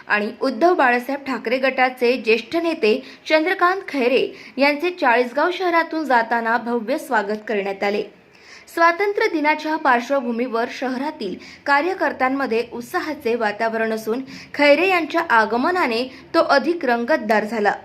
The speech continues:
स्टेशन रोडवरील सुभाष लॉज जवळ शनी महाराज मित्र मंडळाच्या वतीने फटाक्यांच्या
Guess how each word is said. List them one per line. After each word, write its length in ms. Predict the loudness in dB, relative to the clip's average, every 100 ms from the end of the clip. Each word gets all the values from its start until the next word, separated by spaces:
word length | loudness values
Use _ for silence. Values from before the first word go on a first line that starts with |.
| -18 _ _ -20 -20 -20 -10
स्टेशन 480 | 0 0 2 0 4
रोडवरील 560 | 2 4 2 2 -4
सुभाष 540 | -6 -4 2 2 2 0
लॉज 260 | 0 0 0
जवळ 300 | -2 0 0 0 -8 -12
शनी 340 | 0 0 2
महाराज 460 | 0 0 4 2 0
मित्र 300 | -6 -4 0
मंडळाच्या 560 | 0 2 2 0 0 -4
वतीने 460 | -4 -4 -4 -4 -6 -14 -2
फटाक्यांच्या 600 | 0 2 2 2 0 0